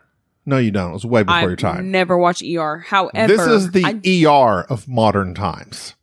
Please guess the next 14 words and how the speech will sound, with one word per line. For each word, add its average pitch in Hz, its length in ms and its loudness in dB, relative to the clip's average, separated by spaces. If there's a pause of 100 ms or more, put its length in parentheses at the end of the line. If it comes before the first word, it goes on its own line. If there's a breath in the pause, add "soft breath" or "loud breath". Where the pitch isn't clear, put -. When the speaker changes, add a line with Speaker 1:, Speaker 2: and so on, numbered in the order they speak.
(1080)
Speaker 2:
Okay, 175 340 2
I, 147 240 0
I 156 60 2
don't 170 120 0
know. 165 400 -2
I, 151 260 -2
I - 20 -8
don't 135 120 -8
understand. 156 400 -8
Is 190 140 0
it 214 80 2
like, 214 320 0
like 196 160 -2
a 165 480 2